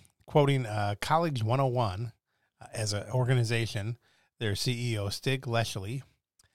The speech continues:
The title of it is, "Could five, fifty, or even two hundred new colleges help save higher ed from freefall?"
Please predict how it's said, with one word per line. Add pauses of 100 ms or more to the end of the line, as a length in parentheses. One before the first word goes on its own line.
(500)
The
title
of
it
is,
"Could
five, (160)
fifty,
or
even
two
hundred
new
colleges
help
save
higher
ed
from
freefall?"